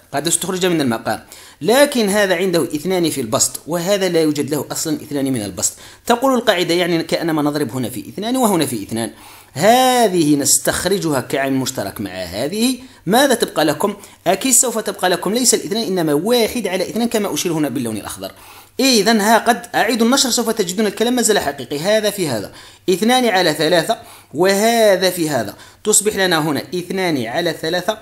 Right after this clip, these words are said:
يذهب هذا الاثنان مع هذا الاثنان، تصبح لنا واحد على ثلاثة هو نفس العلاقة التي كنا فيها في الأول. لاحظتم؟ يعني الأمر جد بسيط. الآن لكن لاحظوا إلى هذا الشعاع بي آ زائد نصف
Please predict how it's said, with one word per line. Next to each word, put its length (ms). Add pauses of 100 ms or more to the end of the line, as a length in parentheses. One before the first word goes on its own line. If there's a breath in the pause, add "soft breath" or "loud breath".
(280 loud breath)
يذهب 440
هذا 200
الاثنان 440
مع 120
هذا 200
الاثنان، 160
تصبح 220
لنا 140
واحد 280
على 160
ثلاثة 340
هو 260
نفس 280
العلاقة 460
التي 340 (340 soft breath)
كنا 440
فيها 380
في 100
الأول. 340
لاحظتم؟ 400 (320 loud breath)
يعني 160
الأمر 220
جد 200
بسيط. 340 (300 loud breath)
الآن 360
لكن 340
لاحظوا 360
إلى 200
هذا 200
الشعاع 520 (800)
بي 440 (100)
آ 300 (960 soft breath)
زائد 600
نصف 580